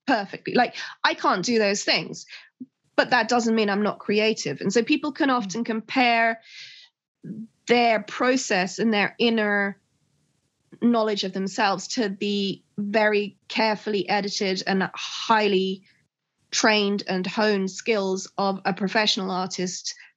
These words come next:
Speaker 1: final work that's hanging on the wall, and they compare one to the other and say, "Well, I'm not that, therefore I'm not creative at all." And to that I
Speaker 2: Yeah.
Speaker 1: say, "Bollocks."
Speaker 2: Good on you. It is,
Speaker 1: <laughs>
Speaker 2: it's all about that, isn't it? It's what,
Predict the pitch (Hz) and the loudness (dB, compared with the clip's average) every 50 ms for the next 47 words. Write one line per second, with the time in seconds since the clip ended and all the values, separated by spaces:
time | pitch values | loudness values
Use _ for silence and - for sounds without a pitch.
0 | _ _ - 226 220 202 202 190 185 185 196 208 202 180 151 - - - - 160 | _ _ 2 4 4 4 4 4 2 2 2 2 2 2 0 -2 -2 -4 -6 -6
1 | - - 196 175 185 180 175 170 170 175 175 185 190 190 185 170 151 - - 190 | -2 0 2 2 2 2 2 2 2 2 2 2 2 2 2 0 -2 -2 -2 0
2 | 190 190 185 190 180 180 _ - 220 208 190 - 196 220 214 202 190 196 202 208 | 0 2 2 2 0 -2 _ -2 -2 0 0 0 0 0 2 2 0 0 0 -2
3 | 208 214 208 - 214 196 190 190 190 196 185 180 151 170 - - 190 190 185 - | -2 -2 -4 -4 -4 -2 0 0 0 0 0 -2 -2 -4 -2 -4 -4 -6 -2 0
4 | 196 180 180 180 - 175 180 - - 226 240 220 220 214 196 170 - - 202 190 | 2 2 2 2 0 -2 -4 -2 0 2 2 2 2 0 -2 -4 -4 -2 -2 0
5 | 165 - - - 190 185 180 180 185 185 - - 180 190 185 190 196 180 - - | 0 0 -2 -4 -4 -4 -4 -2 -2 -2 0 0 2 2 2 2 0 -2 -4 -4
6 | - 190 185 190 180 190 - 165 170 175 - 202 180 - - 170 - - - - | -4 -4 -2 -2 -2 -2 -4 -6 -6 -4 -2 0 0 0 -2 -6 -12 -16 -18 -16
7 | - - - - - _ - 196 208 202 190 185 - 202 180 208 190 156 151 180 | -16 -14 -16 -16 -14 _ 0 0 2 2 2 0 0 2 4 4 2 2 0 -2
8 | 175 147 160 147 185 180 160 156 - - - _ - - - - - _ _ _ | -4 -4 -4 -6 -4 -4 -4 -4 -6 -8 -14 _ -20 -20 -20 -20 -20 _ _ _
9 | _ _ _ - - - _ _ - 339 302 262 220 190 180 180 180 180 180 180 | _ _ _ -20 -20 -20 _ _ 0 0 2 2 2 2 0 0 -2 -4 -4 -6
10 | 175 175 175 175 185 180 214 220 240 277 330 415 453 370 - - - 277 - 285 | -6 -6 -8 -8 -10 -4 0 0 0 4 4 4 4 4 2 0 -4 -6 -6 -6
11 | 262 - - 269 269 330 392 415 427 415 349 269 214 - - - - 190 190 202 | -8 -4 -2 0 0 2 2 0 0 0 0 0 0 0 -2 -2 -2 -2 0 0
12 | 240 262 - - 302 320 240 175 151 - - - - - 220 214 - - - 240 | -2 -4 -2 -2 0 0 0 0 -2 -4 -6 -8 -8 -8 -8 -8 -8 -4 0 0
13 | 226 - - | 0 0 -2